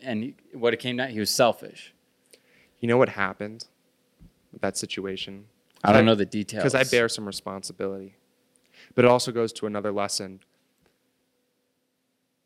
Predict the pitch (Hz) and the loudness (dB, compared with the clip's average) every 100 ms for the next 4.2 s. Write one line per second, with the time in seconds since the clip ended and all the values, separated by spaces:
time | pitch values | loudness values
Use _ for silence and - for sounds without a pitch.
0 | _ _ _ _ _ _ _ _ - 165 | _ _ _ _ _ _ _ _ 2 4
1 | 147 113 110 110 98 95 101 98 - _ | 4 4 -2 -4 -6 -8 -6 -6 -8 _
2 | _ _ 131 123 127 113 104 98 95 92 | _ _ -2 0 -4 -6 -8 -10 -14 -18
3 | 82 _ _ _ _ _ _ _ _ - | -20 _ _ _ _ _ _ _ _ -10
4 | 95 98 | -6 -4